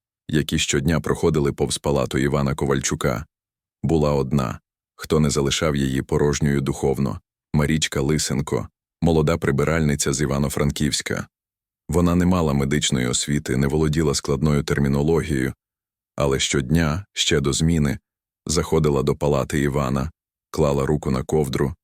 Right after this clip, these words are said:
і пошепки читала молитву. Те, що починалось як проста звичка, швидко стало її місією.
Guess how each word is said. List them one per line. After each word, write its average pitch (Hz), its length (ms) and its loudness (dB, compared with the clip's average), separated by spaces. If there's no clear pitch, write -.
і 82 120 0
пошепки 82 540 0
читала 65 400 -2
молитву. 65 580 -2
Те, 78 160 2
що 78 200 0
починалось 73 600 0
як 71 140 -2
проста 73 380 0
звичка, 71 600 -2
швидко 80 420 0
стало 73 320 0
її 69 240 0
місією. 67 640 0